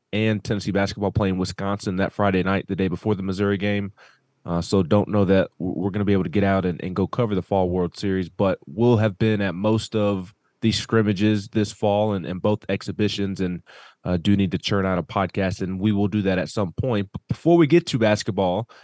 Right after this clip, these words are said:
and baseball at some point, Wesley, uh, Tennessee football picked up a very, very important win on Saturday night in Lexington, and I don't think I'm going too far as to say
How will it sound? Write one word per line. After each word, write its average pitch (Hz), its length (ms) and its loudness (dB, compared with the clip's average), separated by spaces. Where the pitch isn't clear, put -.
and 117 220 0
baseball 104 480 0
at - 140 -4
some 104 320 -6
point, 104 320 -2
Wesley, 113 500 0
uh, 101 120 0
Tennessee 170 400 2
football 123 420 0
picked 127 280 -4
up 113 180 -2
a 104 100 0
very, 113 440 0
very 110 440 -2
important 117 720 -6
win 98 540 2
on 104 200 -2
Saturday 107 520 4
night 104 360 0
in 113 180 2
Lexington, 101 960 0
and 101 180 0
I 110 100 4
don't 127 220 2
think 117 240 0
I'm 107 160 -2
going 107 300 0
too 117 180 -2
far 107 320 2
as 101 240 0
to 98 100 -6
say 98 560 0